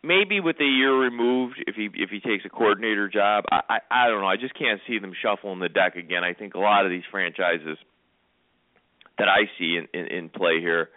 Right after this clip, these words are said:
there's so many options available right now, and, and, you know, I think a lot of them are gonna wanna get somebody, you know, maybe some fresh blood. I, I don't know, you know.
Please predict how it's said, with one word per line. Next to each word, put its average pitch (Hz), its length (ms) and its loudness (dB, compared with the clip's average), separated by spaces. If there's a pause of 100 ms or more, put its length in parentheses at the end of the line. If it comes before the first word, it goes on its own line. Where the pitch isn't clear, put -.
(420)
there's 104 180 -2 (100)
so 139 140 4
many 113 200 0
options 107 500 -2
available 82 500 0
right 76 240 -2
now, 80 300 0
and, 78 120 -6
and, 76 320 -8
you 85 100 -6
know, 80 240 -2
I - 80 -4
think 90 160 -6
a 90 40 0
lot 98 260 4
of 95 80 -2
them 90 120 -4
are 82 60 -6
gonna 85 180 -2
wanna 85 240 -2
get 85 240 -2
somebody, 82 420 -2 (580)
you 90 100 -6
know, 90 100 2
maybe 87 360 2
some 82 160 -12
fresh 85 220 2 (100)
blood. 82 300 2 (100)
I, 82 320 4
I 85 40 0
don't 78 140 -6
know, 69 180 -10 (240)
you 78 80 -10
know. 78 220 -4